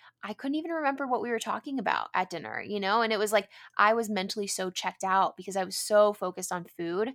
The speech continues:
So that was really a big turning point for me. And I was like, "You know, I'm too young to deal with this bullshit. Like,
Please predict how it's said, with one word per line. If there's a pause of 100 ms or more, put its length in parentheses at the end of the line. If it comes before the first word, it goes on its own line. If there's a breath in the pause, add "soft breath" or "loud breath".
(340 loud breath)
So
that
was
really
a
big
turning
point
for
me.
And
I
was
like,
"You
know,
I'm
too
young
to
deal
with
this
bullshit.
Like,